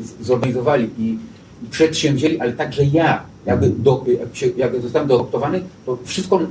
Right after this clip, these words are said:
na gwałt wszystko było robione. I w takiej trudnej jakby życiowej sytuacji zostałem na, e, e, e, poproszony o wywiad. Ja go udzieliłem, znaczy, mój kumpel,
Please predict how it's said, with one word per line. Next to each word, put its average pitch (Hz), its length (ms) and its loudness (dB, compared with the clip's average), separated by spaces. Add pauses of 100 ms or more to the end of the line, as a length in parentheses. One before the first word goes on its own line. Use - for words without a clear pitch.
na 165 100 2
gwałt 151 320 2
wszystko 98 340 -4 (140)
było 107 260 -2
robione. 98 340 0 (500)
I - 40 -16
w - 140 -16
takiej 147 300 -4
trudnej 196 260 2
jakby 135 220 2
życiowej 143 380 2
sytuacji 131 520 -6
zostałem 127 400 0
na, 117 480 0
e, 110 40 -4
e, 113 60 4
e, 113 40 2 (800)
poproszony 139 500 -2
o 117 60 4
wywiad. 113 320 0
Ja 127 100 2
go 147 100 -4
udzieliłem, 180 440 2
znaczy, 117 180 -4 (320)
mój 143 160 0
kumpel, 147 440 2